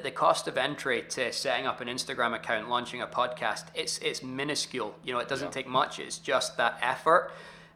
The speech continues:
Speaker 1: Um, and if you can't carve out a couple of hours now, then, you know, it's, it, it, I, I, I think everyone who's got some free time in their schedule where they're sitting watching Netflix or, you know, they're not being super productive. Um,
Speaker 2: Yeah.
Speaker 1: I think it's, it's definitely possible for everyone to try, but, uh,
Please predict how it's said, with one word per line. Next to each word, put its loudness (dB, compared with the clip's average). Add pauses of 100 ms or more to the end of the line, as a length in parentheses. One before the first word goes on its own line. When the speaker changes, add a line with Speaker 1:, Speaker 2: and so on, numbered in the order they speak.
Speaker 1:
Um, 4
and 0
if 0
you -6
can't -2
carve 6
out 6
a -4
couple -4
of 0
hours 4 (100)
now, 6 (140)
then, 0
you -6
know, 0
it's, -2
it, -6
it, -8 (360)
I, 4
I, 6
I 4
think 0
everyone 2
who's -6
got 2
some -2
free -8
time 0
in -6
their -6
schedule -2
where 0
they're 0 (100)
sitting -6
watching -4
Netflix 0
or, 0 (220)
you 0
know, 0
they're 2
not 4
being 0
super -4
productive. -2 (160)
Um, 0
Speaker 2:
Yeah. -4
Speaker 1:
I 2
think -8
it's, -6
it's -8
definitely 2
possible 0
for -6
everyone -2
to -12
try, 0
but, 0
uh, -4